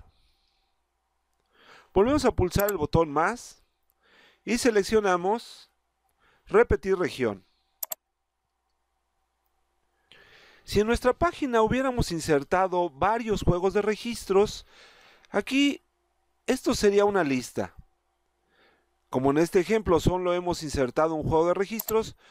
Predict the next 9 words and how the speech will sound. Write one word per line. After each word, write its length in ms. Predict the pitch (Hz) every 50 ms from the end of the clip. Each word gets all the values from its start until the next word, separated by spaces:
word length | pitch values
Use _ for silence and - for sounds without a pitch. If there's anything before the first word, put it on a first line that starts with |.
| _ _
solo 300 | - - - 254 262 269
aparece 460 | 247 - 196 185 196 185 - 196 165
uno. 400 | 143 131 120 117 110 104 92 - _ _ _ _ _ _ _ _ _ _ _ _ _ _ _ -
Después 500 | - 120 127 - - - 170 202 220 196
en 120 | 214 180
el 80 | 147 135
cuadro 280 | - 160 170 180 180 170
de 160 | 160 170 175
diálogo 640 | 180 214 220 214 170 151 151 156 170 185 185 -